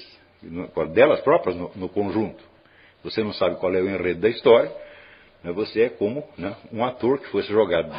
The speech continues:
de repente no meio do palco, sem que as pessoas lhe informassem se ali estão representando, é, Hamlet, é, o, o, o Rigoletto, o teatro grego, ou qualquer outra coisa.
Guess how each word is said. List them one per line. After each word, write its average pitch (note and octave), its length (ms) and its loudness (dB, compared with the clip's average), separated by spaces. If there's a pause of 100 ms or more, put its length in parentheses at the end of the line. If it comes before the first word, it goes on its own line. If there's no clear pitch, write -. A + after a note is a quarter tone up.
(140)
de A#2+ 120 4
repente F#2+ 380 0
no G#2+ 60 -4
meio F#2+ 180 0
do D3+ 100 -2
palco, - 440 2
sem G2 120 -4
que G2 80 -8
as F2+ 80 -6
pessoas F#2+ 300 -2
lhe G2 100 -6
informassem F#2 580 -6
se - 120 -10
ali E2+ 220 -4
estão F2 240 -8
representando, E2+ 800 -8 (760)
é, D#2+ 580 0 (640)
Hamlet, F#2+ 440 -4 (260)
é, D2+ 240 -6 (160)
o, - 320 -16 (260)
o, E2+ 640 0 (3500)
o A2 160 -2
Rigoletto, G2+ 640 0
o F2 220 -4
teatro F#2+ 380 2
grego, F#2+ 300 -4
ou E2 60 -6
qualquer E2+ 220 -4
outra F2 180 -2
coisa. F#2+ 340 -2